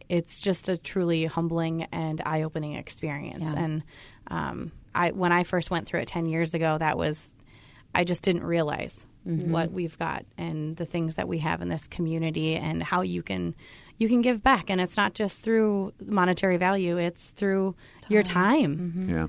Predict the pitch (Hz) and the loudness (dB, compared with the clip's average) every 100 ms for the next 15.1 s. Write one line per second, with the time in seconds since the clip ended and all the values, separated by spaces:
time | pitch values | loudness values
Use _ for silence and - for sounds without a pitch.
0 | - - 190 180 175 165 - 180 190 202 | -2 2 4 4 2 -2 -2 0 0 -2
1 | 196 214 214 226 285 220 214 214 202 226 | 2 2 4 2 2 0 2 2 8 6
2 | 240 208 175 - - - 160 143 175 185 | 8 2 0 -4 -16 -10 -4 -2 2 2
3 | 247 226 - - - - - - - 113 | 4 2 0 -12 -18 -20 -18 -16 0 4
4 | 139 123 139 143 123 127 135 151 190 202 | 8 10 10 10 6 8 8 8 8 6
5 | 156 160 160 151 165 175 147 156 143 151 | 6 6 8 8 6 2 4 4 8 8
6 | 180 190 156 147 135 131 123 123 117 110 | 8 8 6 8 10 10 10 10 8 8
7 | 131 143 131 131 120 113 104 - 165 156 | 6 6 6 6 10 10 8 2 0 4
8 | 143 139 135 131 127 127 127 123 131 147 | 6 6 6 6 4 4 4 6 8 8
9 | 123 117 117 123 117 120 131 120 120 113 | 6 4 4 2 2 2 2 4 4 4
10 | 113 117 - 120 110 - 247 294 392 440 | 4 2 0 -2 0 2 6 8 8 8
11 | 330 220 233 294 247 233 214 233 226 214 | 8 12 12 12 12 10 8 4 8 10
12 | 202 190 202 208 208 202 175 196 226 214 | 8 10 8 8 6 8 8 8 6 6
13 | 185 180 185 185 190 180 185 214 247 233 | 4 4 4 6 6 6 4 4 4 4
14 | 254 214 202 - 202 - - 202 202 202 | 6 6 4 2 0 0 -2 2 4 6